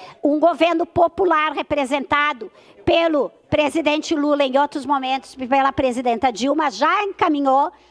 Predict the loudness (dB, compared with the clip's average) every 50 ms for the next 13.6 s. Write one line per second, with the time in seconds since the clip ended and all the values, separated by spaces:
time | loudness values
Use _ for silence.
0 | _ -6 -2 -2 0 0 0 0 -2 0 2 2 2 2 2 0 0 0 0 0
1 | 2 2 2 2 2 0 -2 -4 -6 -6 -8 -18 -20 -20 -10 -2 0 0 0 0
2 | 0 2 2 2 2 2 0 0 -2 -2 -2 -2 0 2 2 0 -2 -2 -2 -2
3 | 0 2 0 0 0 0 0 0 0 0 0 0 0 0 -2 -2 -4 -2 0 0
4 | 0 0 -2 -6 -4 -2 0 0 0 0 -2 -2 0 0 0 2 2 2 2 2
5 | 0 -2 -6 -16 -20 -12 -6 -2 0 0 0 0 -2 -4 -2 0 0 2 2 2
6 | 0 -2 -2 -2 -4 -2 -4 -4 -2 0 0 0 2 0 0 0 -2 -2 -2 -6
7 | -8 -8 -6 -2 0 2 2 2 2 0 -2 -2 -4 -2 0 0 0 0 2 0
8 | 0 0 0 -4 -2 -2 0 2 2 0 -2 -6 -20 -16 -8 -2 0 0 0 0
9 | -2 -6 -6 -6 -2 0 0 0 0 0 -2 -4 -4 -8 -16 -16 -8 -2 -2 0
10 | 0 0 0 0 0 0 0 -4 -10 -8 -4 -4 -4 0 0 0 2 2 0 0
11 | 0 -2 0 0 2 2 2 2 2 0 -2 -4 -6 -8 -14 -20 -20 _ -20 -20
12 | -20 -20 -18 -10 -2 0 0 0 0 -2 -4 0 0 2 2 2 0 0 0 -2
13 | -2 -2 -2 0 2 2 2 2 0 -2 -6